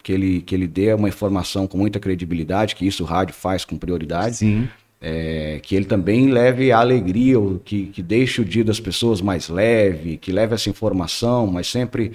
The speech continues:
Speaker 1: é, que venha carregada de uma energia positiva, de uma coisa positiva, né? Porque o rádio é isso, né? É o companheirismo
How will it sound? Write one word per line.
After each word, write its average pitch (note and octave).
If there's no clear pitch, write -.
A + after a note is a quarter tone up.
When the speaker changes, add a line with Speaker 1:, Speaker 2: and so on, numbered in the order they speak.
Speaker 1:
é, F2
que -
venha G2
carregada F#2+
de G#2
uma G#2
energia G2+
positiva, A2
de B2
uma D#3
coisa D3+
positiva, F#2
né? F2+
Porque -
o D#3+
rádio E3
é F4
isso, E3
né? G2+
É A2+
o A#2+
companheirismo D#3